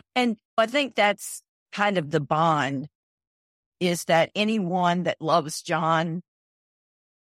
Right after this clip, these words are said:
we're a family. You know, we accept him for who he is. There are good days.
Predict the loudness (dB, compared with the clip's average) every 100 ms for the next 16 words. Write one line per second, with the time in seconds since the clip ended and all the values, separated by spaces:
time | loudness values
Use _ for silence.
0 | _ -4 0 0 2 0 0 -4 -12 -20
1 | _ _ _ _ _ _ _ _ _ _
2 | _ 2 4 4 2 0 0 -2 -8 -12
3 | _ -4 -2 -4 -2 -2 -4 -6 _ -6
4 | -4 -2 -2 0 0 -2 -4 -8 _ _
5 | _ -4 0 0 2 2 2 -4 -10